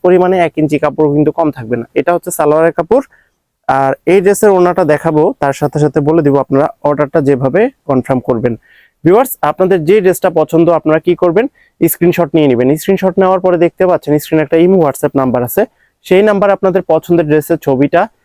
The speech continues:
এবং অ্যাড্রেসটা পাঠিয়ে দিলে কিন্তু আমরা সাথে সাথে ড্রেসের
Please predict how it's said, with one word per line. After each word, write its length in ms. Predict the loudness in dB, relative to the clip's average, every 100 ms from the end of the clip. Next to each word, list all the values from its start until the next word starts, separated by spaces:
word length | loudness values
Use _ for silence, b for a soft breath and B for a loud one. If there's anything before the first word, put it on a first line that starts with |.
| _ -4
এবং 180 | 0 2
অ্যাড্রেসটা 360 | 0 -2 -4 -4
পাঠিয়ে 220 | -4 0 2
দিলে 120 | 2 2
কিন্তু 120 | 2
আমরা 140 | 0 -2 -4
সাথে 200 | -4 -2
সাথে 200 | -2 0 -2 _ _ _ -4
ড্রেসের 360 | 0 0 0